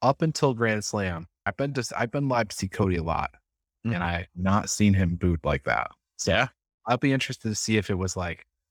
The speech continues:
Speaker 1: Malachi Black that was super over and they didn't wanna cheer against Malachi Black, or if, in fact,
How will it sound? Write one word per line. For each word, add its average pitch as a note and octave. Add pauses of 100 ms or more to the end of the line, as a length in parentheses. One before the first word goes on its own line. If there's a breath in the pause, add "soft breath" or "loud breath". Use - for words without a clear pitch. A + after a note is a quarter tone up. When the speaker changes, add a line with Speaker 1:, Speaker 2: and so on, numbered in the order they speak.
(180)
Speaker 1:
Malachi F#2
Black A2+
that C#3+
was C#3+
super C#3+
over D3
and G#2
they G2
didn't G2
wanna G2
cheer G2+
against F#2+
Malachi F#2+
Black, A#2 (580)
or G#2+
if, G#2
in G#2
fact, A2